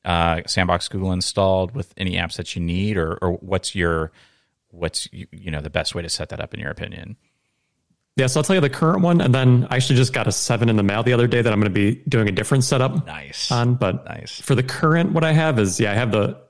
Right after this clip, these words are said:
Speaker 2: my main owner profile with all my apps that don't require Google services, and I have Signal installed on there with one phone number, and then I have a separate user profile with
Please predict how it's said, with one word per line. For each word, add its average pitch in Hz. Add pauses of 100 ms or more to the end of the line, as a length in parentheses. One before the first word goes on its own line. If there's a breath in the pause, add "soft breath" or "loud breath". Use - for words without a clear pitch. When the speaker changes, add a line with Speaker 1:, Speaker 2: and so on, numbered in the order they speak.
(180)
Speaker 2:
my 104
main 117
owner 120
profile 117
with 101 (720 soft breath)
all 117
my 113
apps 107
that 98
don't 95
require 113
Google 110
services, 117
and 107
I 104
have 98
Signal 110
installed 107
on 104
there 107
with 104
one 98
phone 120
number, 120 (840 soft breath)
and 95
then 92 (320)
I 117
have 107
a 92
separate 123
user 120
profile 120
with 113